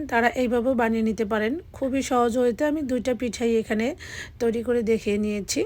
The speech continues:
তো এরপরে আমি, উম, অফ ক্যামেরায় সবগুলো পিঠা বানিয়ে নিব।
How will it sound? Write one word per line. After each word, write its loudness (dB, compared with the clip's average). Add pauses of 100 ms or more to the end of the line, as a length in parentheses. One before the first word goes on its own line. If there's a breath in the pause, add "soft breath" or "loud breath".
(400 loud breath)
তো -10
এরপরে 4
আমি, 4
উম, 0 (220)
অফ 0
ক্যামেরায় 2
সবগুলো 0
পিঠা 0
বানিয়ে 0
নিব। 0